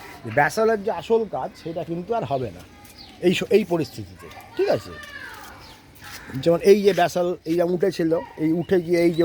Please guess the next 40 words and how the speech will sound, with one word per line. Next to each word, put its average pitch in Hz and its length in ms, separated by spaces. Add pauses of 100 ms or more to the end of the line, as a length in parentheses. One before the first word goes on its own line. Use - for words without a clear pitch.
ওপরে 160 300
গিয়ে 151 140
এই, 165 60 (120)
এই, 165 60 (160)
এই 175 140
যে 170 60 (340)
কা-, 156 260
কায়দা 180 240
কানুন, 156 180 (400)
এটা 208 200
কিন্তু 214 260
এই 190 100
সময় 190 220
আর 170 120
হবে 123 180 (100)
না। - 60 (640)
তো - 40 (160)
এই 214 160
দিকে 226 160 (100)
কনসেন্ট্রেট 208 440
একদম 196 220 (120)
না 196 40 (100)
করাই 196 300
উচিত। 104 200 (240)
এই 180 140
সময় 196 280
ব্যাসাল 175 340
তোলা 185 200 (100)
মানে 180 160 (100)
কিন্তু 190 180 (100)
খুব 170 180
একটা 185 160 (100)
ভালো 127 160 (100)
কিছু 135 180 (640)
আহামরি 139 360 (180)
কাজের 127 300
কাজ 127 200
হবে 165 260
না, 85 60 (440)
কারণ 139 140